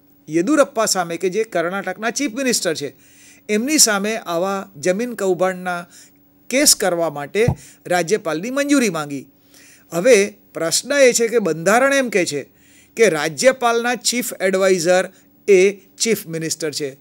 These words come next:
એટલે અરજી વ્યક્તિઓએ પહેલાં ચીફ મિનિસ્ટરને કરવી પડે, અથવા ગવર્નરે મંજૂરી આપવી કે નહીં કેસ કરવાની, એ માટે એમણે ચીફ મિનિસ્ટરની સલાહ પ્રમાણે વર્તન, વર્તવાનું રહેશે. તો બહુ સ્પષ્ટ છે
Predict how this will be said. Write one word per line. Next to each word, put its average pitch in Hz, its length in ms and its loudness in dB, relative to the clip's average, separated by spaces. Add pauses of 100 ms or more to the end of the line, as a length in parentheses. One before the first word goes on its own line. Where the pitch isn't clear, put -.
(300)
એટલે 185 260 0 (600)
અરજી 196 360 4
વ્યક્તિઓએ 262 540 4
પહેલાં 240 300 0
ચીફ 233 260 -6
મિનિસ્ટરને 190 560 -2
કરવી 147 240 -6
પડે, 139 280 -8 (340)
અથવા 175 480 -2 (600)
ગવર્નરે 269 640 4
મંજૂરી 233 500 0
આપવી 233 360 -2
કે 262 160 0
નહીં 277 240 2
કેસ 214 240 4
કરવાની, 190 460 0 (380)
એ 254 120 6
માટે 220 580 4 (300)
એમણે 202 380 -2
ચીફ 240 420 -2
મિનિસ્ટરની 214 680 -2
સલાહ 180 340 2
પ્રમાણે 185 400 -4
વર્તન, 156 380 -4
વર્તવાનું 165 680 -2
રહેશે. 139 260 -6 (600)
તો 180 240 4
બહુ 202 240 4
સ્પષ્ટ 233 400 2
છે 160 280 -2